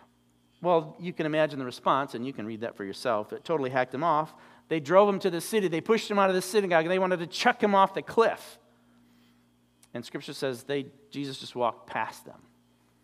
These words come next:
And so now he's back. That underlying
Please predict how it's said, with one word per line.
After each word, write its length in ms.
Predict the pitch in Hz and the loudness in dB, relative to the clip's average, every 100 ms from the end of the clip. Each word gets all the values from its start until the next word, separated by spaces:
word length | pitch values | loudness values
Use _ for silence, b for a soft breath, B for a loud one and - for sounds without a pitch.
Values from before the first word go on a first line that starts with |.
| b b b b b b _ | b b b b b b _
And 80 | 120 | -12
so 100 | 135 | -6
now 220 | 131 143 | -2 -2
he's 120 | 131 | -2
back. 500 | 107 117 85 - - - _ _ _ _ _ _ _ _ _ _ _ _ _ _ _ _ _ _ _ _ _ _ _ _ _ _ _ _ _ _ _ _ - | -4 -4 -4 -8 -20 -20 _ _ _ _ _ _ _ _ _ _ _ _ _ _ _ _ _ _ _ _ _ _ _ _ _ _ _ _ _ _ _ _ -14
That 140 | - | -10
underlying 680 | 151 165 156 143 139 117 | -6 0 2 2 0 -4